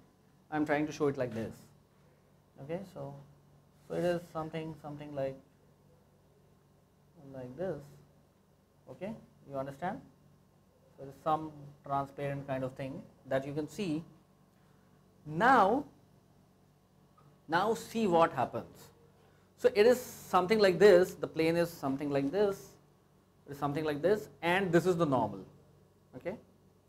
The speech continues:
this is the normal, and the distance given is d. So, so I'll, I'll just, uh, just explain the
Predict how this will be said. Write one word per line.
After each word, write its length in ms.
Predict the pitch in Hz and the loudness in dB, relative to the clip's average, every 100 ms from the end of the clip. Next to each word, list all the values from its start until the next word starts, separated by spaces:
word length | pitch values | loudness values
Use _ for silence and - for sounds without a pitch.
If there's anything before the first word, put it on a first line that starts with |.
| _ | _
this 100 | 139 | -8
is 60 | 160 | -4
the 80 | 165 | -2
normal, 420 | 131 110 131 262 - _ _ _ _ _ - | -2 -2 -6 -8 -12 _ _ _ _ _ -4
and 540 | 202 233 269 302 285 - - _ _ - | 0 4 4 4 2 -2 -16 _ _ 2
the 140 | 175 | 4
distance 540 | 175 185 190 240 240 - | 10 10 8 2 0 6
given 320 | 185 190 196 | 8 8 4
is 160 | 180 | -2
d. 340 | 139 135 170 117 | -2 -2 0 0
So, 280 | - 190 - | -2 -4 -4
so 140 | - 175 | -2 2
I'll, 300 | 165 160 160 | 4 2 0
I'll 140 | 151 | -4
just, 300 | 147 165 165 - | -2 -4 -6 -14
uh, 340 | 120 117 113 113 | -18 -16 -14 -10
just 160 | 139 | -10
explain 540 | 135 - 196 175 - - - - - - - | -12 -10 -4 0 0 -4 -10 -20 -20 -20 -2
the 340 | 135 131 127 | 4 4 4